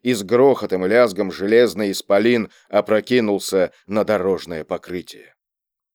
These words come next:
Вскинув руку с зажатым в ней гравиметом вверх, Берг издал ликующий крик.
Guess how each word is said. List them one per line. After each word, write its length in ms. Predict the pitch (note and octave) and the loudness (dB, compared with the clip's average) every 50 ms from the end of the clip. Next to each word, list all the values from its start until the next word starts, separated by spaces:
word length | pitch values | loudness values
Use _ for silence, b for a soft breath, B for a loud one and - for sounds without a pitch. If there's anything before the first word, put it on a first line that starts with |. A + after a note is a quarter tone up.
| _ _ _ _ _ _ _ _ _ _ _ | _ _ _ _ _ _ _ _ _ _ _
Вскинув 480 | _ - - - A#2+ B2+ A#2+ A#2 A2+ - | _ -14 -8 -2 0 0 2 2 0 2
руку 260 | A#2+ C3+ - B2+ A#2+ | 0 0 2 0 -2
с 60 | G2+ | 0
зажатым 480 | D#2+ A#2 A2+ G2+ A2+ A#2+ A2+ A2+ A2+ G#2+ | 0 0 0 2 2 2 2 2 0 -2
в 80 | E2 G#2 | -2 -2
ней 180 | A#2 A#2+ A#2 | -2 -2 -2
гравиметом 640 | F#2 G2 G#2 G2+ G#2+ A2 A2 A#2 A#2 A2+ A2 G#2 G2+ | 0 -2 -2 -2 0 0 0 0 0 0 0 -2 -2
вверх, 420 | F#2+ G2+ A#2 B2+ A#2+ G2+ - - b b b b b b | 0 2 4 4 4 2 -2 -12 b b b b b b
Берг 400 | - E2 G#2+ C3+ C#3+ C3 - - | -2 2 4 6 6 4 2 -2
издал 500 | - C#3 C3+ C3+ A#2+ G#2+ F#2+ B2+ A#2+ A2 | -2 0 0 0 0 0 0 0 0 0
ликующий 720 | G#2+ B2 B2+ B2 B2 - B2 B2 A#2+ A2 F#2+ - - A2 G#2 | 0 0 0 0 0 0 0 0 0 0 -2 -4 -6 -6 -6
крик. 460 | - - A#2 A#2 G2 D2 _ _ | -4 -4 -2 -2 -4 -4 _ _